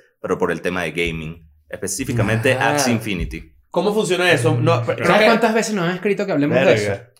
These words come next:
Speaker 1: Marico, es
Speaker 2: Increíble, en verdad.
Speaker 1: o sea, literal es un jueguito como Pokémon que te pagan por jugar.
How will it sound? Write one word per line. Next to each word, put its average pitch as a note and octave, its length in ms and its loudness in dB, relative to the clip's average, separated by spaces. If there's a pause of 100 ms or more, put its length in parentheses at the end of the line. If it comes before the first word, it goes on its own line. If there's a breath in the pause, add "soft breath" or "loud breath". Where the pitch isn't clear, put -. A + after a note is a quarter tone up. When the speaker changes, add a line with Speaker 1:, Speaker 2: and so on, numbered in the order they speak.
(180)
Speaker 1:
Marico, A2+ 340 0
es - 20 4
Speaker 2:
Increíble, C#3+ 520 6
en A#2+ 60 2
verdad. B2 300 2 (160)
Speaker 1:
o - 60 -6
sea, A2+ 120 0
literal A2 400 0
es D#3 80 -2
un D#3 100 -4
jueguito C#3+ 340 0
como A2+ 200 -2
Pokémon A#2 440 -6
que - 100 -8
te F#2+ 100 -6
pagan G2+ 300 -2
por F#2+ 100 -6
jugar. E2 320 -10